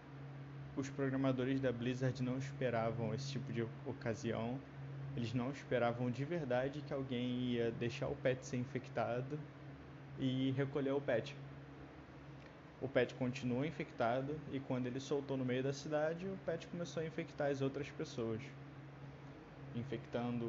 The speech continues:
os jogadores de nível baixo, o que fazia com que eles morressem instantaneamente, como eu disse, e infectando também os jogadores de nível alto, que, eh, mesmo que não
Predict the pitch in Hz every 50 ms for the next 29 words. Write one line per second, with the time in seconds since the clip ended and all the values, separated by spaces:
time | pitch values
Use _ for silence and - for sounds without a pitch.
0 | 110 110 113 110 120 110 113 113 104 110 107 110 110 110 113 117 113 110 110 107
1 | - 120 131 135 135 131 147 - - - - - - - - - - - - -
2 | - - - - - 131 120 113 - - - 117 - - 123 117 110 110 117 113
3 | - - 120 117 - 113 110 117 110 123 120 117 113 117 113 110 113 110 - -
4 | 113 110 110 101 - - 120 113 - 117 113 123 135 135 120 117 123 - - -
5 | 123 117 117 117 120 127 139 156 - - - 196 - - - - - - - -
6 | - - - - - - - - - - - 175 180 190 180 - 190 175 139 139
7 | 160 160 165 165 - 170 170 151 143 139 151 151 151 156 147 143 139 143 139 143
8 | 139 147 139 135 131 135 147 143 139 123 117 117 113 - - - 101 - - -
9 | - - - - - - - 117 110 110 110 110 110 110 107 104 104 104 104 104
10 | - - - - - - - - - - - - - - - - 120 120 120 127
11 | 135 151 170 - 190 190 185 185 180 - - - 156 143 143 139 139